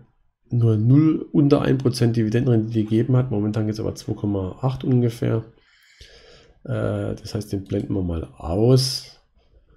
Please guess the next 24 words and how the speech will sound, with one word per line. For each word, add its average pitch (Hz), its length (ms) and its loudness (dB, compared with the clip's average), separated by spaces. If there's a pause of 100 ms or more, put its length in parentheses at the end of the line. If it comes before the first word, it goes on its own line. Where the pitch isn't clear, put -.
(560)
und 98 560 -6
gucken 110 400 -4
dann, 98 280 -2
wie 101 100 -2
das 98 180 -6
hier 101 240 -6
aussieht. 120 680 -2 (240)
Und 104 680 -6 (1120)
ja, 95 560 -2 (200)
ist - 220 -6
das 127 200 2
der 131 140 2
Grund, 135 520 4
warum 123 480 2
wahrscheinlich 123 760 2 (240)
ein 120 100 -4
paar 120 300 0
Leute 120 500 2
nicht 143 280 0
für 117 100 -8
Texas 117 240 -4
Instruments 110 520 0
gestimmt 123 440 -2
haben? 120 300 0